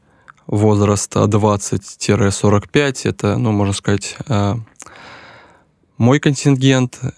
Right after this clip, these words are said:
Э, чем живут и чем дышат эти люди, мне известно. А вот пенсионеры, а, здесь, э, вопрос более открытый. И пообщался, и узнал очень интересные истории,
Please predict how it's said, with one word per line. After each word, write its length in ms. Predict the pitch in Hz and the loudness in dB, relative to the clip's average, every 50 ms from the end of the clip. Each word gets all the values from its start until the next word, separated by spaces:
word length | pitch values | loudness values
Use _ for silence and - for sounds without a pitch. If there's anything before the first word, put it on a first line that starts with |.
| _ | _
Э, 300 | - 110 107 104 101 101 98 | -4 -2 0 2 2 0 -2
чем 500 | - - - - 123 117 110 107 104 104 | -2 -2 0 2 2 2 2 2 2 2
живут 440 | 95 113 110 104 107 107 107 - - | 2 2 2 2 2 0 0 -2 -2
и 60 | 101 | -4
чем 260 | - - - 104 104 | -2 -2 0 0 0
дышат 340 | 101 117 117 113 117 104 - | 2 0 0 0 -2 0 0
эти 280 | - 139 143 - - | 0 -2 0 -2 -2
люди, 340 | 147 139 135 135 123 123 117 | 0 2 2 2 2 2 2
мне 340 | 110 110 104 104 110 117 117 | 2 2 2 2 2 2 2
известно. 540 | 113 107 110 104 101 - - - - 110 110 | 2 2 2 2 0 0 -4 -6 -6 -4 -4
А 20 | 101 | -2
вот 180 | 101 101 98 | -2 -4 -4
пенсионеры, 800 | - 104 104 104 - - 110 113 123 139 160 175 170 170 175 165 - _ _ _ _ - - - - - - _ _ _ _ _ | -4 -4 -4 -4 -2 -2 0 2 2 2 2 2 2 0 -2 -4 -6 _ _ _ _ -20 -20 -20 -20 -20 -20 _ _ _ _ _
а, 500 | - 107 107 101 101 101 98 98 98 98 98 | -2 0 2 2 4 4 4 2 2 2 0
здесь, 680 | 98 98 98 101 110 107 107 117 131 135 - - - | 0 -2 -4 -4 0 2 4 4 4 2 -2 -2 -2
э, 340 | - 107 104 104 104 101 101 | 0 2 2 2 2 2 0
вопрос 460 | 98 98 107 104 101 - 110 110 110 | 0 0 0 0 2 2 2 2 2
более 280 | 110 113 120 110 104 104 | 2 2 2 2 2 0
открытый. 600 | 101 - - - 107 107 - - 127 127 120 - _ _ _ _ _ - - - - - - - _ _ _ _ _ - - | -2 -4 -6 -4 -4 -4 -4 -6 -10 -12 -12 -16 _ _ _ _ _ -20 -20 -20 -20 -20 -20 -20 _ _ _ _ _ -20 -10
И 240 | - - 107 107 104 | -4 0 0 2 2
пообщался, 1000 | 98 - 101 101 98 - - 139 143 190 202 - - - - 202 196 196 190 190 - _ _ _ _ - | 2 0 0 0 0 0 2 2 2 0 0 -4 -4 -2 0 2 2 2 0 -2 -4 _ _ _ _ -4
и 340 | - 117 110 107 107 107 104 | 0 0 2 2 2 2 2
узнал 720 | 104 - 107 107 101 104 107 110 123 143 160 165 160 - | 0 0 0 0 2 2 4 4 4 2 0 0 0 0
очень 300 | 120 110 - - 113 110 | 0 2 2 2 2 2
интересные 800 | 107 - 120 110 113 113 - - - 110 104 104 104 104 - | 2 2 2 2 2 0 0 -2 -2 0 2 2 0 0 -2
истории, 640 | 107 - - - 117 123 139 151 156 156 156 147 | -4 -6 -2 0 0 2 2 2 2 2 0 -2